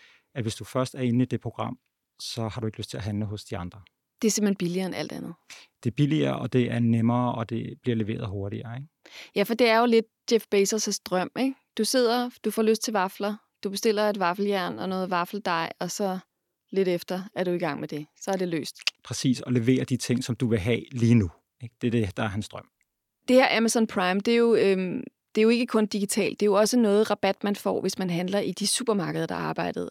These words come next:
Speaker 2: øh, der er ejet, undskyld, af, af Amazon, som for eksempel, øh, Whole Foods. Men det, men det er også, hvad kan man sige, en del af tanken, som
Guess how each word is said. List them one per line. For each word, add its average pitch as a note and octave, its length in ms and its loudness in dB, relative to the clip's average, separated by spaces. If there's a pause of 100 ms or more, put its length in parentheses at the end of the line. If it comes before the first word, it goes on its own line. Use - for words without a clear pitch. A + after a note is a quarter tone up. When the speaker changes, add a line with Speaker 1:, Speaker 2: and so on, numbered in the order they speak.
(120)
Speaker 2:
øh, F3+ 140 0
der F#3 60 0
er F3 100 0
ejet, E3+ 360 2
undskyld, F3 440 -6
af, E3 300 0
af E3 220 -2
Amazon, F3 360 -2
som E3+ 160 -8
for F3 100 -6
eksempel, F#3 580 -2
øh, D3+ 280 -4
Whole F3+ 220 0
Foods. - 380 -6 (380)
Men F#3+ 120 2
det, G#3 300 4
men G3+ 120 2
det G#3 160 4
er F#3 60 6
også, G3 480 4
hvad G3 100 -2
kan G3 100 -4
man F#3+ 80 -2
sige, F#3+ 300 -2
en G3 100 0
del A#3+ 280 2
af A3+ 80 0
tanken, A#3+ 640 -2
som E3+ 300 -4